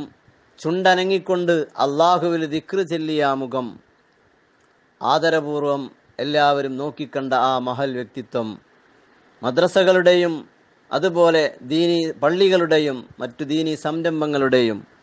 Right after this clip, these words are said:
അതുപോലെ പാവപ്പെട്ടവരുടെയും ഒക്കെ ഒരു പിതാവായി അറിയപ്പെട്ട ഷെയ്ഖുന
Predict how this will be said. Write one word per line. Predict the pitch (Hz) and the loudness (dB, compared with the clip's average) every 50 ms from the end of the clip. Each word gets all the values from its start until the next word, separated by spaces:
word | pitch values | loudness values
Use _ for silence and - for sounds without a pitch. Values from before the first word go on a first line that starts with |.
| _ _ _ _ _ _ _ _ - | _ _ _ _ _ _ _ _ -8
അതുപോലെ | - 120 143 135 131 139 139 135 135 | -4 -2 0 2 4 4 4 4 4
പാവപ്പെട്ടവരുടെയും | 123 - 139 147 160 185 202 185 165 190 180 147 196 196 190 196 185 185 170 175 170 160 151 147 | 4 4 4 4 6 4 4 2 2 -2 -2 2 0 0 2 2 0 0 0 0 0 0 -4 -6
ഒക്കെ | 139 117 _ - - 185 156 123 - _ _ _ _ _ _ _ _ _ _ - | -10 -12 _ -8 -4 -4 -4 -4 -6 _ _ _ _ _ _ _ _ _ _ -20
ഒരു | 104 107 98 _ | -18 -18 -16 _
പിതാവായി | - 127 120 135 151 165 175 170 165 156 147 143 139 127 - _ - | -10 -6 -2 2 2 4 4 4 4 2 2 0 -2 -4 -10 _ -10
അറിയപ്പെട്ട | 113 120 127 135 135 131 110 - 127 107 - 123 117 107 - _ _ _ _ _ _ _ _ | -10 -8 -8 -6 -8 -8 -8 -10 -12 -8 -6 -6 -6 -8 -8 _ _ _ _ _ _ _ _
ഷെയ്ഖുന | - 113 127 131 - 135 127 | -12 -10 -10 -10 -10 -10 -12